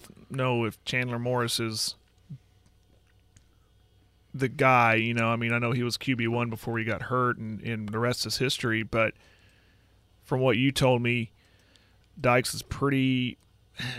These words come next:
pretty confident with what he has coming around him, skill player wise.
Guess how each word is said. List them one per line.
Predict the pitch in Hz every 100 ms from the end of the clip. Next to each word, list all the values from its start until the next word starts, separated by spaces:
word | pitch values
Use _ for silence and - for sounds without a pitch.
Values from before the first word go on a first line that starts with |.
| 117 -
pretty | - 151
confident | 151 143 147 131 139 135
with | 131 131 120 -
what | 131 131
he | 135
has | 135 135 -
coming | 139 135
around | 117 113 131 170
him, | 110 98 - _ _ _ _ _ _ _ _ _
skill | - - 160 165
player | - 110 110
wise. | 110 104 87 87 -